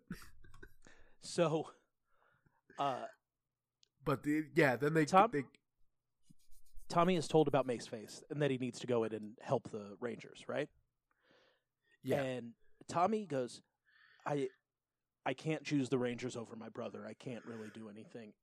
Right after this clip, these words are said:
Speaker 2: And Zordon cuts in. He's like, "Hey, David is in a cave, and we can't get to him. There's nothing we can do.
Speaker 1: Yeah.
Speaker 2: Go fight Mace Face. Go be the leader."
Speaker 1: Yeah.
Speaker 2: So
Speaker 1: He has, he has to kinda, like,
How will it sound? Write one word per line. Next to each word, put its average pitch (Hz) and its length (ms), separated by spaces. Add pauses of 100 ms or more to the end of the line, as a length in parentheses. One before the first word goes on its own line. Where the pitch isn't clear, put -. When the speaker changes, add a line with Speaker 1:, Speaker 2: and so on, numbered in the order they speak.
Speaker 2:
And 123 160
Zordon 175 440
cuts - 300
in. 131 140
He's 120 160
like, 117 140 (180)
"Hey, - 240 (1600)
David 214 280
is 147 160
in 151 120
a - 40
cave, 127 400 (320)
and 131 100
we 175 120
can't 185 240
get 156 200
to 120 120
him. 95 80 (880)
There's 147 180
nothing 180 300
we 180 80
can 156 180
do. 123 160 (800)
Speaker 1:
Yeah. 170 80
Speaker 2:
Go 165 100
fight 175 280
Mace 143 240
Face. - 360 (100)
Go 165 140
be 180 160
the 160 120
leader." 143 340 (1200)
Speaker 1:
Yeah. 131 160 (1160)
Speaker 2:
So 151 240
Speaker 1:
He 175 80
has, 185 180
he 185 220
has 190 160
to 190 60
kinda, 190 240
like, 131 360